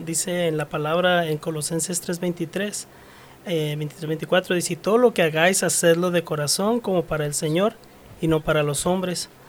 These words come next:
sabiendo que del Señor recibiréis la recompensa de herencia,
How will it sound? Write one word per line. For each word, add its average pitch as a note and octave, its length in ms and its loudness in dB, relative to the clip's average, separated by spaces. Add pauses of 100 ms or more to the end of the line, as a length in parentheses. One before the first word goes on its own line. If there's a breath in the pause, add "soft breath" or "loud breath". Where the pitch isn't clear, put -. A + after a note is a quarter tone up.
(100)
sabiendo F#3 640 2
que F#3 140 -2
del D#3 160 0
Señor D#3+ 360 0
recibiréis D#3 540 -2
la E3 120 0
recompensa D#3 680 -2
de D3+ 120 -2
herencia, E3+ 480 -2